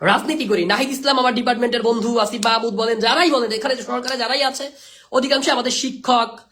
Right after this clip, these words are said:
আমাদের বন্ধু, আমাদের ছোট ভাই, হ্যাঁ, ভাই ব্রাদার। দেখুন, এরপরে আমি মশিউর রহমান বলতে পারি বুকে হাত দিয়ে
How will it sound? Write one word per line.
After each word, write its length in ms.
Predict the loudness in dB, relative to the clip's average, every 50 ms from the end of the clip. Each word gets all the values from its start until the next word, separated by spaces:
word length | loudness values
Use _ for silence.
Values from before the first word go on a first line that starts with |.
| _ _ -6
আমাদের 280 | -4 0 0 0 2
বন্ধু, 600 | 4 4 4 4 2 0 0 -2 -4 -4 -10 -14 -20 _ -20 -20 _ _ _ _ _ _ _ _ _ _ _ _ -2
আমাদের 260 | 0 2 2 2 0
ছোট 220 | 2 2 2 2
ভাই, 320 | 4 4 4 4 2 2 -4 -8 -12 -16 -20 _ _ _ _ _ -6
হ্যাঁ, 340 | -4 -2 -2 -2 -2 -6 -10 -18 _ _ _ _ _ -6
ভাই 180 | 0 0 0 2
ব্রাদার। 600 | 4 2 2 4 2 0 0 -2 -8 -16 -20 _ _ _ _ _ -2
দেখুন, 340 | -2 0 0 -2 -4 -6 -12 -8 -2
এরপরে 340 | 0 0 0 2 2 2 2
আমি 140 | 2 2 2
মশিউর 320 | 0 0 0 -2 -2 0
রহমান 280 | 0 0 0 0 -2 0
বলতে 240 | 0 0 0 0 -2
পারি 140 | -2 -2
বুকে 180 | -2 -4 -4 -2
হাত 160 | 0 0 -2
দিয়ে 420 | -2 -2 -2 -4 -4 -4 -10 -16